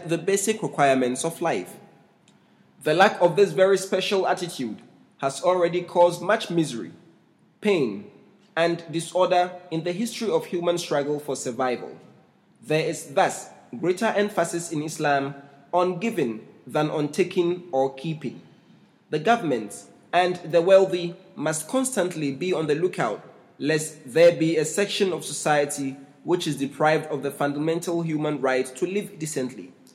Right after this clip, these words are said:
A truly Islamic state would have felt the need and taken appropriate measures for its fulfillment.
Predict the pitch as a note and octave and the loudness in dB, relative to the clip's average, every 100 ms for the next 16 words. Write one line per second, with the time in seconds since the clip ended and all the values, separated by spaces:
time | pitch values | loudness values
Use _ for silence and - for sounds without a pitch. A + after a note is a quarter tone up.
0 | _ _ _ C3+ - E3 F#3 F#3 F3 F3+ | _ _ _ -14 -4 0 2 2 2 2
1 | F3+ F#3+ - D3+ - - - - _ _ | 2 0 0 -2 -2 -8 -20 -20 _ _
2 | D#3+ F3 F3 - G#3 G#3 G3+ D#3+ F3 G3 | -2 2 0 2 4 4 4 0 2 4
3 | G#3 G3+ - F3 F3 A#3 A3+ G#3+ E3+ A3 | 2 0 0 0 0 -2 -2 0 2 2
4 | G#3 G#3 G3+ E3+ C#3+ C#3 C#3 - - - | 4 4 4 2 4 2 0 -10 -20 -8
5 | - G3 - D#3 - D3 B2 G2 F#2 | -2 0 0 -2 0 0 2 -2 -8